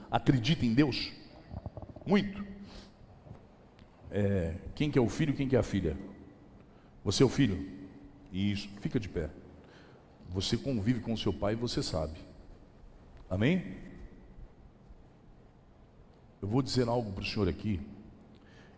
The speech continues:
e gostaria com que o senhor tomasse posse do que eu vou lhe entregar. Há uma inflamação. Deus manda lhe dizer assim:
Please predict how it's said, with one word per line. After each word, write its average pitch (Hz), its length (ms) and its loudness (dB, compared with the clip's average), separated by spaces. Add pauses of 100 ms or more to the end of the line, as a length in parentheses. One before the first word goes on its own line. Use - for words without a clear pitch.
(160)
e 120 60 6
gostaria 120 500 2
com 120 180 -4
que 120 140 -4
o - 20 -2
senhor 110 240 -2
tomasse 107 400 -2
posse 101 360 -4
do 101 100 -8
que - 100 -6
eu 104 60 0
vou 101 160 -4
lhe 101 80 -2
entregar. 82 580 -4 (2000)
Há 110 80 2
uma 143 180 2
inflamação. 135 760 -2 (420)
Deus 107 240 0
manda 113 220 2
lhe 104 100 2
dizer 101 280 0
assim: 95 400 -2